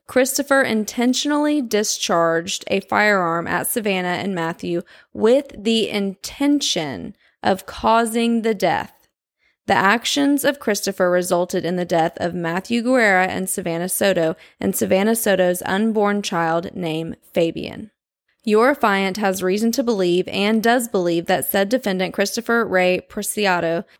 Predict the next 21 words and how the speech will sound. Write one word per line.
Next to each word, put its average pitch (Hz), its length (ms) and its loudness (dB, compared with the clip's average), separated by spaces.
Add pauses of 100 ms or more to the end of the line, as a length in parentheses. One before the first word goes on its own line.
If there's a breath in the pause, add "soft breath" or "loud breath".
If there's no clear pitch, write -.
(180)
on 220 400 4
or 240 220 2
about 180 340 2
the 185 80 -4
twenty-first 208 920 -2
day 170 260 2
of 170 80 -2
December 196 800 -2
twenty 190 240 -2
twenty-three, 202 720 -2 (240)
in 226 460 4 (120)
Bexar 208 520 0
County, 233 340 2
Texas, 165 540 -2
intentionally 233 880 0
caused 185 640 2
the 202 140 0
death 170 400 2
of 185 160 -2
multiple 175 420 -2
persons 170 640 -2